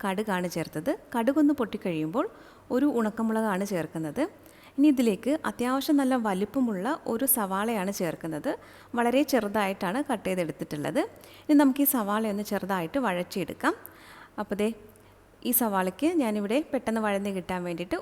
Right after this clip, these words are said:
ഒരു ടീസ്പൂൺ ഉപ്പും കൂടി ചേർക്കുന്നുണ്ട്. കറിക്കുള്ള മുഴുവൻ ഉപ്പും ഇതിലേക്ക്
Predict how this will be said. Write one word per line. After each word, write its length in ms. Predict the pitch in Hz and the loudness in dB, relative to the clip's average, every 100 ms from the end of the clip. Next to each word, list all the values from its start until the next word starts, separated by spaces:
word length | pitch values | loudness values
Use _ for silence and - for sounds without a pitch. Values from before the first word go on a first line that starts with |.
| 277 | 0
ഒരു 120 | 277 269 | 0 0
ടീസ്പൂൺ 340 | 196 - 208 202 | -2 -2 -4 -6
ഉപ്പും 200 | 196 214 208 | -6 -6 -4
കൂടി 140 | 190 190 | -4 -4
ചേർക്കുന്നുണ്ട്. 500 | 165 156 165 151 269 453 - - - - | -6 -4 -4 -2 -2 -4 -10 -20 -14 -2
കറിക്കുള്ള 340 | 269 262 262 254 | 0 2 2 4
മുഴുവൻ 240 | 240 220 226 208 | 4 2 0 -4
ഉപ്പും 180 | 196 208 | -4 -4
ഇതിലേക്ക് 280 | 190 180 | -2 -2